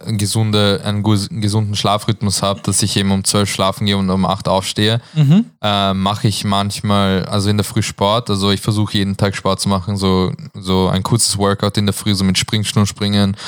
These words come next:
Speaker 1: äh, schnelles Krafttraining, dies, das und dann e-,
Speaker 2: Okay.
Speaker 1: esse ich mal schnell was, außer ich bin sehr motiviert und weiß unbedingt, dass ich etwas fertig haben will,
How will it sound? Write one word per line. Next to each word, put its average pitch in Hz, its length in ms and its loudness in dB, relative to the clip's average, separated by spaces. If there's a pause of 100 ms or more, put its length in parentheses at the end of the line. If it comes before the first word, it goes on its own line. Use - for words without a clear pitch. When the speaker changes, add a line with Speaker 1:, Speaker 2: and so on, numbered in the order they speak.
(340)
Speaker 1:
äh, 98 320 0
schnelles 98 400 0
Krafttraining, 98 640 0
dies, 92 240 -2
das 98 340 2
und 98 160 -4
dann 95 160 -2
e-, - 40 -8 (100)
Speaker 2:
Okay. 151 260 2
Speaker 1:
esse 110 240 0
ich 107 80 -2
mal 110 140 2
schnell 104 260 0
was, 104 280 0 (340)
außer 107 280 0
ich 107 80 0
bin 113 160 0
sehr 104 140 2
motiviert 113 540 2
und 107 100 0
weiß 101 220 0
unbedingt, 113 440 2
dass 110 140 2
ich - 240 0 (120)
etwas - 520 -2
fertig 104 400 -2
haben 104 240 2
will, 110 200 2